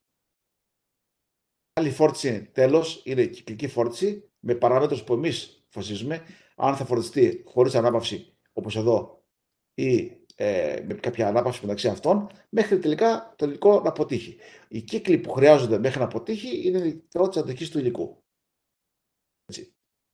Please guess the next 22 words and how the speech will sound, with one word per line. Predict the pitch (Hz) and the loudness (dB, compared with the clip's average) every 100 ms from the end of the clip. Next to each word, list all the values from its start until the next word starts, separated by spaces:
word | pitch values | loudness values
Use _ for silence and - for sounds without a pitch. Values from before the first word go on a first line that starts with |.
| _ _ _ _ _ _ _ _ _ _ _ | _ _ _ _ _ _ _ _ _ _ _
Εδώ, | - 85 | -6 -4
κάποιος | - 113 123 | -4 -2 0
λέει | |
αποτυχάνει | 165 147 127 120 92 - _ _ _ _ _ _ | 0 0 2 2 2 -10 _ _ _ _ _ _
το | - | -4
υλικό, | 113 113 107 - _ _ _ | -2 0 -2 -4 _ _ _
μετά | 110 104 98 | -6 -2 0
από | 107 87 - | -2 -6 -8
καταπώνηση | 117 117 117 123 123 | -4 -2 0 0 -2
επαναλαμβανόμενη. | 117 117 110 113 104 85 - _ _ _ _ _ _ _ _ _ _ _ - | 0 0 2 0 -2 -6 -12 _ _ _ _ _ _ _ _ _ _ _ 4
Αυτό | 185 | 8
το | 151 | 10
όριο | 151 135 | 10 8
που | |
αποτυχάνει | 110 107 101 151 214 196 | 4 -2 -2 0 2 4
λέγεται | 185 185 185 190 175 | 4 4 2 0 -2
αυτό | - 143 | -6 -4
το | 123 | 0
όριο | 139 | 2
αντοχής. | 131 123 117 - - _ _ _ _ _ _ _ _ _ | 2 0 -2 -12 -16 _ _ _ _ _ _ _ _ _
Αριθμός | 127 117 | -10 -8
κύκλων. | 123 90 71 - | -6 -6 -8 -14